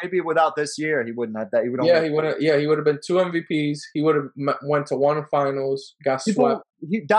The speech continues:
Speaker 1: documentaries would be
Speaker 2: finals,
Speaker 1: made
Speaker 2: got
Speaker 1: about him
Speaker 2: swept.
Speaker 1: forever.
Speaker 2: Huh?
Speaker 1: Documentaries would be made about him forever.
Speaker 2: Yeah, and then, and then him freaking getting completely butchered in the last finals.
Speaker 1: <laughs>
Speaker 2: Like,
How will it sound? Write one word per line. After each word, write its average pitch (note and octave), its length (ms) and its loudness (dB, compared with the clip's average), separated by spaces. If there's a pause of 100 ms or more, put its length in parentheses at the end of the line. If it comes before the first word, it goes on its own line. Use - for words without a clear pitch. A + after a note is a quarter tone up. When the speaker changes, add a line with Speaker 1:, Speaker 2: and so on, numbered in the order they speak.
Speaker 1:
documentaries A3 400 2
would G3 100 4
be - 0 -
Speaker 2:
finals, F#3 220 -2
Speaker 1:
made G#3 100 2
Speaker 2:
got D#3+ 60 4
Speaker 1:
about F#3+ 200 4
him F3 100 -6
Speaker 2:
swept. E3+ 160 4
Speaker 1:
forever. D3+ 300 2 (580)
Speaker 2:
Huh? F3 180 4 (440)
Speaker 1:
Documentaries F#3 640 2
would F#3+ 140 0
be F#3 80 2
made E3+ 200 2
about F3 240 4
him G3 80 -8
forever. C#3+ 420 2 (320)
Speaker 2:
Yeah, E3 240 4
and E3 180 0
then, D3+ 300 2 (120)
and D#3 160 0
then C#3+ 220 0
him E3 320 -2
freaking D#3 420 -4
getting C#3 480 0 (280)
completely C#3 760 -2 (200)
butchered D#3 600 -2 (160)
in C#3 400 -4
the D3 120 0
last C#3+ 340 2
finals. D#3 460 -2 (180)
Speaker 1:
<laughs> - 160 0 (340)
Speaker 2:
Like, - 180 -4